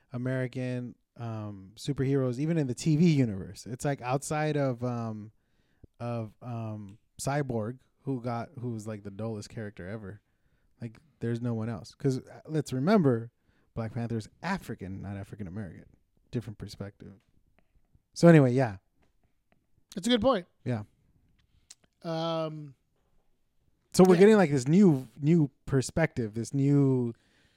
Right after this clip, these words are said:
Speaker 1: this, a fresh take.
Speaker 2: Yeah, dude, and, uh,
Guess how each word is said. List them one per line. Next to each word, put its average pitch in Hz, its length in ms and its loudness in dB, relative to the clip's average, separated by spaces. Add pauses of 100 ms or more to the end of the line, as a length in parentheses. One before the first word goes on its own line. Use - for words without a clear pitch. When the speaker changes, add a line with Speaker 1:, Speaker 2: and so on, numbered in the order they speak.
(520)
Speaker 1:
this, 139 260 2
a 143 100 2
fresh - 360 4
take. - 360 -2 (1500)
Speaker 2:
Yeah, 220 420 2
dude, 180 380 -6
and, 185 420 0
uh, 170 260 -2